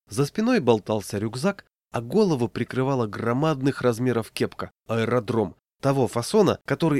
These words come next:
обожают молодые люди, приезжающие к нам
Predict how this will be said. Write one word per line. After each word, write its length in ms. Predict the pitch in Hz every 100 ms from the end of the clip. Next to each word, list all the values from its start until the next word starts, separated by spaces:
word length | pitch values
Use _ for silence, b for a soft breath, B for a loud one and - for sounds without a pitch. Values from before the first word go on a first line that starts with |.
| -
обожают 540 | 123 135 135 123 -
молодые 420 | 107 123 123 117
люди, 320 | 110 170 113 -
приезжающие 800 | - 127 127 117 120 110 - 113
к 80 | 110
нам 160 | 110